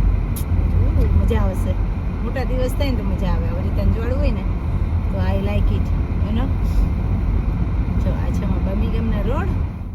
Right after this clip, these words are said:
હવે થોડું થોડું અંજવાળું થઈ ગયું છે, બરાબર? હવે થોડું થોડું અંજવાળું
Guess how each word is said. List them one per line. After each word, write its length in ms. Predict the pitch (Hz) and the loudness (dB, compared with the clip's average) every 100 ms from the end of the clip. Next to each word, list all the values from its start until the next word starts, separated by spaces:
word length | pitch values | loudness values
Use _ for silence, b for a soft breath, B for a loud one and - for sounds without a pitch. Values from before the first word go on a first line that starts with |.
| 196 | -6
હવે 140 | 202 | -6
થોડું 260 | 196 220 214 | -6 -6 -4
થોડું 200 | 220 208 | -4 -4
અંજવાળું 380 | 202 220 220 | -2 -2 -2
થઈ 300 | 202 208 240 | -4 -4 -6
ગયું 460 | 226 - - 185 196 | -6 -6 -6 -4 -4
છે, 220 | - 185 | -4 -6
બરાબર? 320 | 180 214 294 320 - - - - - - - - - - - | -6 -6 -6 -6 -6 -8 -6 -6 -6 -6 -6 -6 -6 -6 -4
હવે 160 | 247 294 | -4 -4
થોડું 280 | - 311 339 | -4 -4 -4
થોડું 240 | 285 269 | -4 -2
અંજવાળું 680 | 226 214 233 233 226 277 - | -2 -2 -2 -2 -2 -4 -6